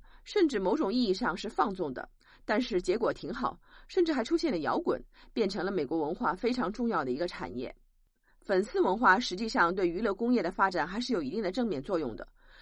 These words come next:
我觉得法规对一些过度的行为做一些节制就可以了，而不需要过度的去打击它。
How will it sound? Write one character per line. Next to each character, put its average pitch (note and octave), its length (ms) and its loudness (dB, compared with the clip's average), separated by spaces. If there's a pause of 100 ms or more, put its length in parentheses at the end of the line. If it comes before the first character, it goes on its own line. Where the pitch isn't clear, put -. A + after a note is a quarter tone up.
(280)
我 A#3 120 4
觉 C4+ 140 0
得 D4 80 2
法 D#3 200 10
规 G#3+ 240 2
对 A#3+ 160 0
一 F#3+ 60 -2
些 G3+ 180 -2
过 A3 200 2
度 F#3+ 120 0
的 E3 80 0
行 E3+ 220 -4
为 E3+ 100 0
做 A3 140 -2
一 F#3+ 60 -2
些 G#3 120 -4
节 C#3 220 -4
制 D4 160 2
就 F3+ 100 0
可 - 220 -6
以 D3+ 160 -4
了， G2+ 160 -4
而 D#3 140 -2
不 E3 100 -8
需 F3+ 160 -8
要 D3+ 100 -2
过 F#3 200 0
度 F3 120 4
的 C3+ 80 -2
去 C#3+ 140 -8
打 - 220 -2
击 - 180 -8
它。 - 260 -8